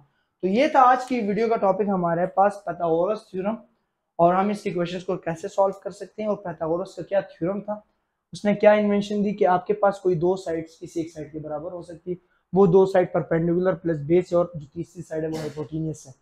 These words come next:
So I hope आज की वीडियो के अंदर आप लोगों ने सीख लिया होगा what is a Pythagoras and what is the concept of and what is the theorem of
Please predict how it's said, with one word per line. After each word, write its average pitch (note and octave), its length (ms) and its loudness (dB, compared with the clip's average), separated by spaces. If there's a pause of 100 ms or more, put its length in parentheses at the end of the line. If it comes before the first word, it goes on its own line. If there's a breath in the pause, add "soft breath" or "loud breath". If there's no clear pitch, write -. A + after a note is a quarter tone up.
(380)
So A3+ 120 6
I A3+ 100 6
hope B3+ 300 8
आज B3+ 220 6
की B3+ 100 -2
वीडियो G#3+ 240 -2
के G#3 60 0
अंदर G3+ 200 0
आप F#3 140 -2
लोगों F3+ 160 -2
ने F3+ 80 -4
सीख F3 200 -10
लिया F3+ 120 -2
होगा E3+ 340 -6 (220)
what G3 120 2
is F#3+ 60 -2
a F#3 160 -4
Pythagoras D#3+ 640 -4 (460)
and F3 200 0
what G#3 140 4
is A3 100 2
the G#3 140 -2
concept G3+ 420 -2
of F3 160 -4
and E3 140 0
what F#3 100 -2
is G3 100 -6
the F3 140 -10
theorem G#3 360 4
of E3 200 -4